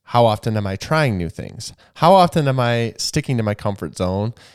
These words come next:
even though I preach about it all the time? How often am I sticking to the norm and all the normal things that I've done?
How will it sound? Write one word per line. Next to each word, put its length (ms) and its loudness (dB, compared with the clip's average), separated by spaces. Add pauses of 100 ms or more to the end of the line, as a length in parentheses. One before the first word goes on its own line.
even 220 -2
though 120 0
I 80 -2
preach 260 -8
about 200 -4
it 60 -6
all 120 -2
the 80 -8
time? 400 -2 (300)
How 180 2
often 300 0
am 120 -2
I 360 -2
sticking 480 -6
to 120 -4
the 120 -2
norm 480 -2
and 240 -6 (100)
all 260 4
the 120 -4
normal 300 -2
things 360 -6
that 140 -4
I've 180 -4
done? 380 -6